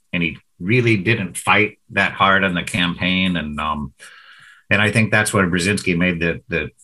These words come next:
kind of the link to, to Jimmy Carter, who was a Southerner, who was, who was kind of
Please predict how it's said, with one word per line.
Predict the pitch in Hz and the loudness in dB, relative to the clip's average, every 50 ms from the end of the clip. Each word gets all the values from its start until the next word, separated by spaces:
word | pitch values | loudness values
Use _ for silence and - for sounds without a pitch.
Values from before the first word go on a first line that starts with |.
| _ _ _ - | _ _ _ -2
kind | - 101 98 | 0 2 2
of | 92 82 | 2 0
the | 80 76 | 0 -4
link | 76 80 90 92 92 90 - | -2 0 2 2 2 0 0
to, | - 85 71 67 - _ _ - | -2 -4 -4 -6 -10 _ _ -8
to | - 80 | -6 -6
Jimmy | 76 - 98 95 85 76 65 | -2 -2 -2 -2 -2 -2 0
Carter, | - - 98 101 98 80 69 67 69 | 0 2 4 4 4 4 2 2 0
who | - 80 78 | -2 -4 -4
was | 80 78 - | -6 -6 -6
a | 78 73 | -4 -2
Southerner, | - - - 95 92 90 87 82 87 85 85 85 85 80 78 73 - - _ _ _ _ | 0 2 4 4 4 4 2 2 2 2 2 2 2 0 0 -4 -6 -12 _ _ _ _
who | 82 78 | -6 -4
was, | 78 78 76 - - - - - - | -4 -4 -4 -4 -4 -6 -8 -10 -8
who | 85 87 | -6 -6
was | 80 78 - | -4 -4 -4
kind | - - 90 85 | -2 0 0 2
of | 82 80 - | 0 -2 -4